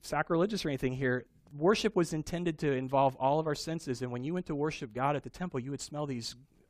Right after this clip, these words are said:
awesome smells. There would be incense inside the temple itself that would be burned and would go up before God. It was a symbol of their prayers. And so when Paul says, "You're,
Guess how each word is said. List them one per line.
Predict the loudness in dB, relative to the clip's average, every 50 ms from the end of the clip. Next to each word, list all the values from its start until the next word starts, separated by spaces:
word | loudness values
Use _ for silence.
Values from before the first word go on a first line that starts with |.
| -16
awesome | -10 -6 -4 -4 -4 -4 -6 -8 -8
smells. | -8 -8 -4 -2 0 2 0 0 0
There | -2 -2
would | 0 0
be | 0 -2 -2 -2
incense | -2 -2 -2 -2 -2 -2 -2 -2 -4 -6
inside | -6 -6 -4 -2 -2 -2 -2
the | -4
temple | -6 -6 -6 -6 -4 -6
itself | -6 -4 -2 0 0 -2 -4 _ _ _ _ _ _ -4
that | -2
would | -2 0 0
be | -2
burned | -2 0 2 2 2 2 2 0
and | 0
would | 0 0
go | 2 2 2
up | 2
before | 0 -2 -2 0
God. | 2 4 4 4 4
It | 2
was | -2 -6
a | -6 -8
symbol | -6 -6 -4 -2 0 0
of | 0 -2
their | -4 -6
prayers. | -6 -8 -8 -6 -4 -2 -2 -2 -4 -6 -12 _ _ _ _ _ _ _ _ _ _ -4
And | -4 -2 -2 0
so | 2 4 4
when | 6 6 4
Paul | 4 4 6 6 8 8 6 4 2 -4 -14 _ _ -10
says, | -4 2 4 6 6 6 4 2
"You're, | 0 2 0 0